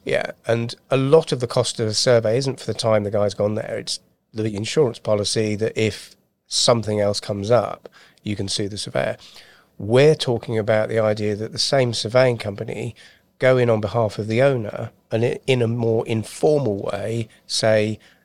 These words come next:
"These are the things that if I was view-, um, surveying this today for an, for a buyer,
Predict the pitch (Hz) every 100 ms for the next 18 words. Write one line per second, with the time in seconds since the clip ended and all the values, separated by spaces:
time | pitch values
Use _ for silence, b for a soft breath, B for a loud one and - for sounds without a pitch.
0 | b - 101 127 139 131 123 117 - 107
1 | 104 104 110 - 107 113 110 104 120 104
2 | 127 123 117 104 117 - 101 107 - 110
3 | 113 110 107 107 - 104 104 98 107 107
4 | - - 110 101 104 160 131 95 107